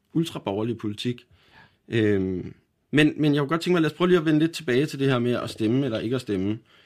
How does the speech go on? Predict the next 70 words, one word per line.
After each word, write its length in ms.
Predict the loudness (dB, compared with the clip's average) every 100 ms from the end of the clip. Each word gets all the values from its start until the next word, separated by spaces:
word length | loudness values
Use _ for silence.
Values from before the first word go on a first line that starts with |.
| _ -8
Øh, 640 | -2 0 0 -4 -8 -10 -14 -16
fordi 240 | -10 -4
at 140 | -4 -2
nu 120 | -2
kan 220 | -2 -2
vi 60 | -2
jo 60 |
så 100 | 0
i 40 | -2
hvert 140 | -4
fald 80 | -6
slå 120 | -8
fast, 240 | -6 -4 -4
at 60 |
der 60 | -2
er 40 |
i 40 | -2
hvert 100 | -2
fald 80 | -4
ikke 100 | -2
nogen 160 | 0
af 100 | 0
os 160 | -2 -4
to, 200 | -6 -6
der 100 | -4
har 100 | -6
tænkt 240 | -4 -6
os 120 | -8
at 60 | -10
stemme. 380 | -2 2 2 0 -8 _ _ _ -4
Øh, 300 | 0 2 2
og 60 |
jeg 100 | 0
ved, 140 | 0 0
at 100 | 0
der 60 |
er 60 | -2
mange 260 | 0 0 0
andre, 220 | -2 -2
der 100 | -2
heller 240 | 0 0
ikke 160 | -2 -8 -18 _ _ _
har 100 | -4
tænkt 200 | -4 -2
sig 120 | -4
at 60 | -4
stemme. 340 | -2 -2 -2 -8 -20 _
Men 160 | 0 2
det 60 |
er 60 | 4
jo, 200 | 4 2
det 120 | 0
er 40 | 2
jo 100 | 4
noget, 360 | 4 4 2
man, 500 | 0 2 2 0 -4 -12
når 220 | -6 2
man 160 | 2 2
siger 380 | 2 2 2 0
til 140 | -4
folk, 260 | -2 -2 -2
at 100 | -2
man 140 | 0
ikke 140 | -2
stemmer, 260 | -2 -2 -2
så 120 | -4
bliver 140 | -4 0
man 140 | 0
jo 140 | -2 -4 _ _ _ _ _ _
ofte, 380 | -2 -2 0